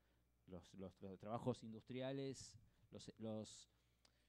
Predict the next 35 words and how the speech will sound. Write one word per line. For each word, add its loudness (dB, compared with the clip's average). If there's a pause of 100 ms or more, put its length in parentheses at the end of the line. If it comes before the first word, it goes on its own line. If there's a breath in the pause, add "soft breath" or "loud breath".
(480 soft breath)
eh, 2
muchos 0
que -4
están -2
acá 2
seguramente 6
sabrán 6
que, 4
digamos, 0
los -2
mercados 2
más 0
importantes 8
en 8
el 10
mundo 10
de, 6
de 0
historietas 2
son -2
Estados -2
Unidos, 0 (400)
Francia 0 (640 soft breath)
y -6
Japón. 4 (680)
Son -10
los -4
mercados. -6
Después, -2 (120)
todo 4
lo 6
demás 2
somos -4
pequeños -2
mercados 2